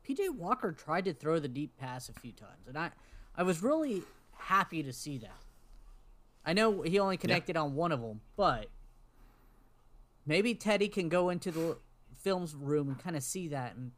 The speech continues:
Speaker 1: maybe takes
Speaker 2: I hope
Speaker 1: something
Speaker 2: so.
Speaker 1: from it.
Speaker 2: I ho-,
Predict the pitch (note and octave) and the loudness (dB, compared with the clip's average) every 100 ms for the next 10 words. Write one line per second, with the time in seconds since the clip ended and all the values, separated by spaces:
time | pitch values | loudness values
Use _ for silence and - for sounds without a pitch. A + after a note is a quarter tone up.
0 | - - B2+ D3+ F#3 F#3+ D#3+ - - _ | -20 -16 -8 -4 -4 -4 -8 -12 -20 _
1 | - _ - - - - - - - - | -20 _ -20 -10 -10 -8 -16 -18 -20 -12
2 | - G3 F#3 - - - E3+ F#3+ G3 A#2 | 2 2 2 -8 -6 2 8 8 10 6
3 | D#2 C#2 - - A2 B2+ - | 6 4 -4 0 6 6 6